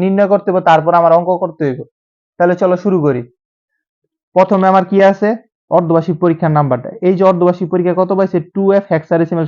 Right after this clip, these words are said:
সংখ্যা পদ্ধতি। আমি কি বলছি? দুটোটারে দশমিকে রূপান্তর করতে। আচ্ছা, প্রশ্নে যদি আমার হেক্সাডেসিমাল দেওয়া থাকে, সমাধানে যদি দশমিক জানতে চায়, আমরা কি কইছি? দশমিক জানতে চাইলে সবসময় কি করবো? গুণ করবো। ভিত্তি দশের কি নাই?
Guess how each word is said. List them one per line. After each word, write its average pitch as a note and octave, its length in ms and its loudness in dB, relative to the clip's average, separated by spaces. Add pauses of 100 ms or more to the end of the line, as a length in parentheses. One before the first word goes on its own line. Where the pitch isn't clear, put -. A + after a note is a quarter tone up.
সংখ্যা E3 280 0
পদ্ধতি। C3+ 300 -6 (1080)
আমি F3 180 0
কি F#3+ 140 0
বলছি? G3 280 2
দুটোটারে F3+ 440 2
দশমিকে E3+ 360 2
রূপান্তর E3+ 400 0
করতে। D#3+ 280 -4 (460)
আচ্ছা, A#2+ 320 -16 (440)
প্রশ্নে F3 380 2
যদি G3 200 2
আমার F#3 200 4
হেক্সাডেসিমাল F3+ 680 2
দেওয়া F#3 220 8
থাকে, D3 160 -2 (120)
সমাধানে E3 440 2
যদি E3 120 2 (100)
দশমিক F3 360 -2
জানতে E3+ 240 2 (100)
চায়, B2 140 -4 (340)
আমরা F3 260 0
কি F#3+ 160 -4
কইছি? F#3+ 200 0 (120)
দশমিক F3+ 340 -2
জানতে F3 260 2
চাইলে F#3+ 260 0
সবসময় F3 300 -6
কি F#3 120 -6
করবো? G3+ 160 -2 (100)
গুণ G3 100 -2 (100)
করবো। D#3 200 -2 (420)
ভিত্তি E3 280 0
দশের F#3+ 220 0
কি G3 80 -4
নাই? G3 120 0